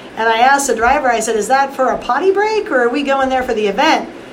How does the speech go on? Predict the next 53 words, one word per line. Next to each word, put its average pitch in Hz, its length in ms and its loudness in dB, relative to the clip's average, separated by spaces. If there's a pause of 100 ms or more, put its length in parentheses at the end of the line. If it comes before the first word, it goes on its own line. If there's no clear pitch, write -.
(260)
And 214 80 -10
he 214 120 -2
said, 196 240 -4
"No, 226 180 -2
ma'am, 262 380 2
I 214 100 -2
think 240 220 -6
it's 226 100 -4
for 240 140 -2
the 220 80 -2
event." 233 320 0
And 220 100 -6
I 220 60 -6
said, 247 180 -8
"You 285 80 -8
can't - 320 -6
change 240 540 -8
the 214 100 -4
location 202 720 -6 (400)
three 277 220 -2
or 269 60 2
four 226 220 2
hours 226 260 4
before 226 280 -2
we're 226 80 -2
supposed 220 360 -6
to 190 80 -8
start 220 680 0
when 220 160 -6
we've 233 140 -2
released 262 360 -4
it 285 40 -2
on 262 140 0
social 302 360 -2
media. 359 320 2
It's 208 120 -4
not 302 120 0
like 330 120 -4
these 285 160 -6
people 311 220 -4
got 262 160 0
printed 277 260 -4
invitations 254 520 -2
to 233 100 0
a 220 40 2
wedding 254 360 2
where 214 100 0
we 220 80 -4
can 214 160 -6
call 311 340 2
them 233 120 0
all 214 200 0
up." 262 360 2